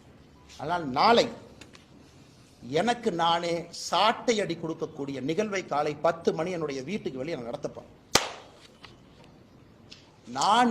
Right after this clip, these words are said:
எனக்கு முருகபெருமானுக்கு சூர சம்ஹாரம், சூர சம்ஹார பெருமை இந்த, இந்த, இந்த தீவிரம்லாம் அழிக்கிறது. நாளை காலை பத்து மணிக்கு மாநில தலைவராக என்னுடைய இல்லத்திற்கு வெளியே நான் நின்று சாட்டையால் என்னை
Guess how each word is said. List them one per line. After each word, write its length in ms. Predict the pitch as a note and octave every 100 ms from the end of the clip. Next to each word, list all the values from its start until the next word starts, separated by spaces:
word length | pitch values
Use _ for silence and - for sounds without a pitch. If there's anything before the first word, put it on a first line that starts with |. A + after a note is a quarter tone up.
| F3+
எனக்கு 340 | D#3+ D#3 - B2+ A#2 - -
முருகபெருமானுக்கு 840 | D#3 A#3+ A#3 D#3+ D3 C#3 B2+ - B2+ B2
சூர 260 | G#3+ A#3 G3 D3+
சம்ஹாரம், 460 | G3 F3+ D#3 A#2 - - - - - - - - - - - - - - -
சூர 260 | G3 B3 A3
சம்ஹார 300 | F3 F#3+ G3+ F#3
பெருமை 260 | D3+ D3+ A3+ A3
இந்த, 140 | D3+ C#3
இந்த, 120 | C#3+ C#3 C3
இந்த 120 | B2+ - -
தீவிரம்லாம் 560 | C#4 E4 B3+ A#3+ E3+ B2 -
அழிக்கிறது. 380 | A3 B3 G3 - - - - - - - - - - - - - -
நாளை 300 | D3+ G#3+ A3 G3+
காலை 220 | E3 E3+ F3 D3+
பத்து 180 | D3+ E3
மணிக்கு 320 | C#3+ C#3 - C3
மாநில 280 | D#3 G3 D#3+ D3
தலைவராக 440 | C3 B2+ C3 D3
என்னுடைய 240 | C3 A#2 D3
இல்லத்திற்கு 380 | F3 E3 C3 B2
வெளியே 220 | D#3 G3+ D#3
நான் 160 | B2
நின்று 220 | D3 F#3 B3 - - - - - - - - - - - - -
சாட்டையால் 580 | F#3+ G#3+ - G3 E3+ D#3
என்னை 160 | D3